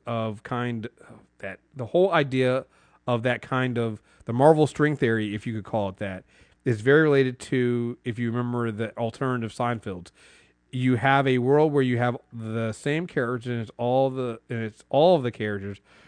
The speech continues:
but they are slightly different. So in almost all verses,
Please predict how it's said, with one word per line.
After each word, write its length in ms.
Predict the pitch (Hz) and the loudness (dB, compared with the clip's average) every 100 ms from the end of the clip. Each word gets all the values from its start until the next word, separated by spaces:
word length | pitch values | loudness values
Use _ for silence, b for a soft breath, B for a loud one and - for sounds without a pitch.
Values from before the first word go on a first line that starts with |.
| b - | b -2
but 80 | |
they 120 | 123 127 | 4 6
are 200 | 123 117 | 6 2
slightly 340 | 151 143 131 | 0 2 0
different. 520 | 120 117 104 98 - | -2 -4 -6 -10 -14
So 260 | - 131 120 | -4 0 0
in 160 | 120 120 | -2 -4
almost 340 | 135 131 120 | -6 -4 -4
all 180 | 139 156 | 0 2
verses, 520 | 165 160 143 139 131 | 2 0 -2 -8 -10